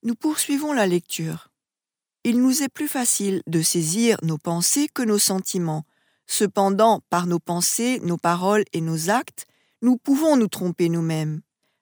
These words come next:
Le monde de nos sentiments correspond davantage à la réalité. Nous ne pouvons pas le tromper si facilement.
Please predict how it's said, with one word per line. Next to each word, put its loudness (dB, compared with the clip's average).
Le -2
monde 4
de 2
nos 2
sentiments 0
correspond -2
davantage 0
à 4
la 4
réalité. -2
Nous 4
ne 6
pouvons -2
pas 4
le 4
tromper -2
si 2
facilement. -2